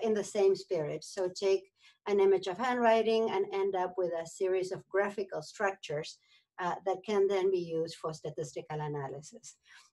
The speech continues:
At the, here, the step E, for example, you see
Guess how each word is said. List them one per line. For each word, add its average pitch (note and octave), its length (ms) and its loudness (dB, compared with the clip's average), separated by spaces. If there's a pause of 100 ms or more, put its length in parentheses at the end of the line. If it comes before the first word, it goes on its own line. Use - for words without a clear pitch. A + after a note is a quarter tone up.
(100)
At A3+ 180 2
the, A3 420 8
here, C4+ 460 6
the G3 680 6
step G#3+ 380 2
E, C4 240 -2
for A3 160 0
example, F#3 580 0
you F#3+ 200 4
see G3 540 4